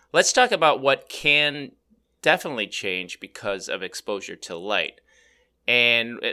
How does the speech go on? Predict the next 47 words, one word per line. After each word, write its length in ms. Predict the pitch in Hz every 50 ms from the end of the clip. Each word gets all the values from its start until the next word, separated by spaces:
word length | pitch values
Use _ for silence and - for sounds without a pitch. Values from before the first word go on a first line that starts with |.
| - -
I, 260 | - 135 139 147 139 -
and 180 | - 127 131 147
I 80 | 156
know 160 | 165 208 214
this 220 | 165 135 123 123 -
because 500 | 123 120 117 117 110 101 - - - - -
one 320 | - 110 113 123 127 127 -
of 180 | - 120 104
the 180 | - 107 101 98
things 280 | - - 135 123 113 -
that 160 | 110 - -
we 80 | 104
do 340 | 98 92 - 113 110 107 104
in 180 | 98 78 98 95
testing 380 | - - 131 123 - - 107
is 140 | 92 90 -
called 260 | - - 98 95 95
stability 640 | - - - 110 - 143 165 180 165 123 104 92 87
testing. 540 | - 95 87 - - - - 80 82 - _ _ _ _ _ _ _
And 120 | - 110 107
so 120 | - 120
you 180 | 113 107 107 101
make 320 | 98 98 98 101 101 -
a 220 | - 98 95 95 95
batch 400 | 90 - 95 92 95 - - 98
of 220 | 95 92 92 - -
shampoo, 600 | - - - 85 85 - - 147 170 165 151 - _ - - - - - _ _ -
you 120 | 131 127
put 200 | - - 156 143
it 80 | 135 131
up 160 | 127 120 -
at 220 | 117 113 113 -
different 400 | - 120 113 - - 101 95 -
temperatures, 580 | - 151 165 165 170 156 - 175 165 160 143 147
and 120 | 123 156
you 60 | 170
put 160 | 175 - 214 233
it 60 | 240
at 160 | 220 190 -
different 380 | - - - 147 120 101 87 101
light 300 | 120 123 127 123 - -
conditions, 680 | 120 110 98 107 104 95 - - 87 85 85 - - -
and 160 | 98 98 95 95
s-, 180 | - - - -
you 120 | - 117
use 300 | 113 117 117 117 110 107
it 120 | 110 101